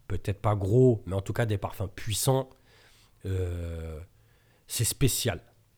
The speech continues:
C'est très spécial. À mon avis, on aime ou on déteste. Voilà. Donc, faut être prévenu. C'est pour ça que, bah, on, on est,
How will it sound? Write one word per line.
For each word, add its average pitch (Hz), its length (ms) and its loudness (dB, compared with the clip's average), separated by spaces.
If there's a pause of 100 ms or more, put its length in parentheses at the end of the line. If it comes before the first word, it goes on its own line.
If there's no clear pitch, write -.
(400)
C'est - 260 -6
très - 200 0
spécial. 98 600 -6
À 104 120 -6
mon 110 180 0
avis, 120 300 0
on 104 180 4
aime 143 260 6 (380)
ou 135 160 4
on 123 60 6
déteste. 101 580 -4 (640)
Voilà. 95 380 -2 (300)
Donc, 101 140 -4
faut 113 120 2
être 101 120 0
prévenu. 120 640 4 (100)
C'est 101 120 -4
pour 71 200 -4
ça 131 200 4
que, 104 200 -4
bah, 90 320 -6 (640)
on, 87 340 -8
on 98 200 -2
est, 95 180 -2